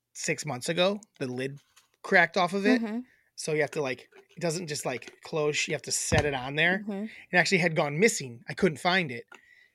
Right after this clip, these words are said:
Speaker 1: I'm like, "Man, I'm so sick of this fucking red pepper." And Miranda goes, "Well, is it expired? Like, can we justify buying a new one?"
Speaker 2: <laughs>
Speaker 1: First of all,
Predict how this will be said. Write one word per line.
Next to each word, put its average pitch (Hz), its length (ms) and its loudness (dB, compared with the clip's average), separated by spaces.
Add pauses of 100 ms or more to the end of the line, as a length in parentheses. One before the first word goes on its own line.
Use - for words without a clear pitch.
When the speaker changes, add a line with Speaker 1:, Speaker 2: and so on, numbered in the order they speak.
(260)
Speaker 1:
I'm 175 80 -4
like, 165 180 -2
"Man, 262 200 2
I'm 185 80 2
so 220 140 0
sick 220 200 0
of 202 60 -2
this 202 120 -2
fucking 190 280 -4
red 175 180 -2
pepper." 185 440 0 (760)
And 165 120 0
Miranda 180 320 4
goes, 156 400 0 (840)
"Well, 226 440 6 (140)
is 214 140 4
it 220 100 2
expired? 208 600 4
Like, 190 340 4
can 185 120 0
we 180 100 4
justify 202 640 2
buying 165 560 4
a 170 60 2
new 147 220 -4
one?" 233 300 -2 (800)
Speaker 2:
<laughs> - 800 -20
Speaker 1:
First 190 280 2
of 127 80 -10
all, 104 280 -8